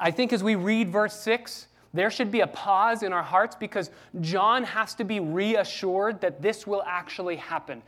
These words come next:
It's almost as if it's too good to be true. And so the angel says, "I know it seems like this is impossible, but it's going to happen."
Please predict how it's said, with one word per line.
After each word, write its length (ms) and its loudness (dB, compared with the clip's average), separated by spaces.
It's 180 -4
almost 440 0
as 260 0
if 220 -6
it's 220 -6
too 380 -2
good 280 -2
to 60 -4
be 160 -8
true. 480 -2
And 120 -6
so 80 0
the 140 0
angel 280 0
says, 280 2
"I 120 0
know 120 4
it 120 2
seems 320 -4
like 160 2
this 160 -2
is 120 -6
impossible, 540 0
but 220 -4
it's 160 -6
going 300 -2
to 80 -4
happen." 380 -14